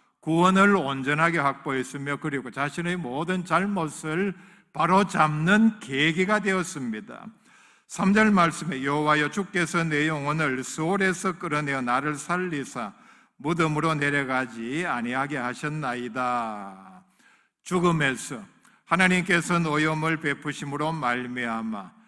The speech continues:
영원한 멸망의 자리에서 자신을 건지셔서 하나님의 영원한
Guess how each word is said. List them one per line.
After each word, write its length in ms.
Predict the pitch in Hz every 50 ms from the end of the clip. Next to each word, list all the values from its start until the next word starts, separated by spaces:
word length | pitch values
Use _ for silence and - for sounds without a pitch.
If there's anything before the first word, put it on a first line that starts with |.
| _ _ _ _ _ -
영원한 720 | 120 127 139 151 165 180 196 202 202 196 196 202 196 196 190
멸망의 680 | 170 160 165 170 175 170 175 170 175 175 180 180 175
자리에서 560 | 175 151 147 143 147 147 135 123 - - 120
자신을 840 | 110 - 135 135 135 - - 156 143 131 113 110 127 147 170 160 - - _ _ _ _ _
건지셔서 960 | - 156 180 196 190 156 147 127 110 - 135 120 113 110 - - 117 98 95 _ _ _ _ _ _ _ _
하나님의 540 | - 139 135 135 131 131 131 131 131 127
영원한 960 | 120 113 117 120 120 123 127 127 127 123 127 117 107 107 117 127 143 156 160